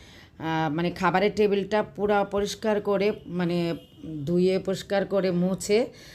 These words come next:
তারপরে সব কিছু পানির বোতল বা সব কিছু যা যা আছে সুন্দর মতন রেখে দিই। তারপরে চলে যাই পাকের ঘরে পরিষ্কার করতে।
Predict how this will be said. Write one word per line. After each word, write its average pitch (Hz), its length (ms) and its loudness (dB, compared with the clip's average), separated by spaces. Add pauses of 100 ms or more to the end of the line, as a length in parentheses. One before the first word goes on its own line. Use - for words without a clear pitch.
(280)
তারপরে 214 400 2
সব 202 280 -2
কিছু 202 300 -2
পানির 185 340 -2
বোতল 185 520 2
বা 175 240 0
সব 180 260 -4
কিছু 185 220 -4
যা 170 240 -2
যা 175 200 2
আছে 175 340 0 (420)
সুন্দর 214 440 2
মতন 226 400 0
রেখে 180 460 -2
দিই। 135 200 -4 (100)
তারপরে 233 320 0
চলে 240 300 2
যাই 269 220 4
পাকের 226 340 -4
ঘরে 226 200 2
পরিষ্কার 214 500 -4
করতে। 143 340 -6